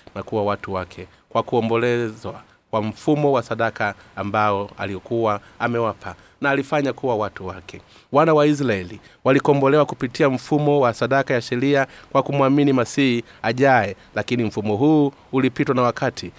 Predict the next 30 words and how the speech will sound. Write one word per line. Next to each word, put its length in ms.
na 100
tuangalie 540
hii 240
ilikuwa 560
ni 120
lini. 340
Katika 300
Luka 400
sura 300
ya 80
kumi 200
mstari 320
wa 100
ishirini 180
na 60
tano, 380
mwanasheria 480
mmoja 360
alitajwa 680
kumjaribu 600
Yesu. 380
Alikuwa 480
ni 60
Mfarisayo. 720
Mfarisayo 580
walikuwa 480
ni 60
wenye 280
kuyashika 560
mafundisho 640